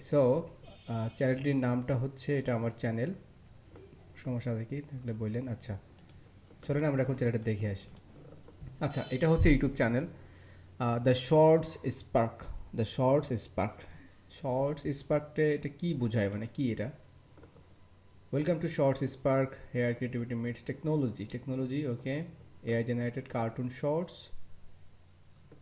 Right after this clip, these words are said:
imagination, হুম, হুম, cartoon related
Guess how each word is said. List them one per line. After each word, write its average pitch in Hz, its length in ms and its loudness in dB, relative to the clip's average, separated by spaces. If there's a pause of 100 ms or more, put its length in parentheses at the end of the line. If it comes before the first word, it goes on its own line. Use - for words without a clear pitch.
(260)
imagination, 123 840 -2 (2750)
হুম, 117 140 -4
হুম, 110 320 -6 (640)
cartoon 127 420 0
related 113 320 0